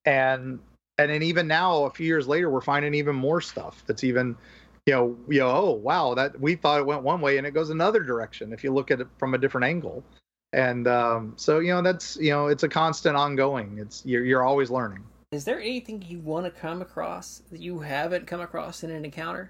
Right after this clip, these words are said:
Speaker 2: Is there something you're looking forward to, skunk ape, or pinky, what have you?
Speaker 1: Um, well, like I said, a-, on all these journeys, I finally did run into, uh, my, uh, classic monster, the bench leg,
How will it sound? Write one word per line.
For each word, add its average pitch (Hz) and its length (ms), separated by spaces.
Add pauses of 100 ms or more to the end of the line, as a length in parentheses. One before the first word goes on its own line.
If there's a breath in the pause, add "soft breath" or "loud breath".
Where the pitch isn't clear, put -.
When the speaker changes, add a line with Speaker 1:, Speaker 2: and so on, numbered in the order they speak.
(120)
Speaker 2:
Is 151 120
there 175 120
something 196 380
you're 165 160
looking 156 280
forward 156 380
to, 160 160
skunk 147 460
ape, 147 360
or - 140
pinky, 90 560
what 147 180
have 143 200
you? 165 140 (920)
Speaker 1:
Um, 160 500 (300)
well, 180 480 (120)
like 156 120
I - 20
said, 143 180
a-, 156 220
on 165 200
all 185 180
these 190 240
journeys, 135 760 (580)
I 135 120
finally 139 420
did 139 220
run 139 220
into, 131 840
uh, 117 320
my, 113 340
uh, 110 240 (240)
classic 123 480
monster, 123 560
the 113 100
bench 110 300
leg, 110 320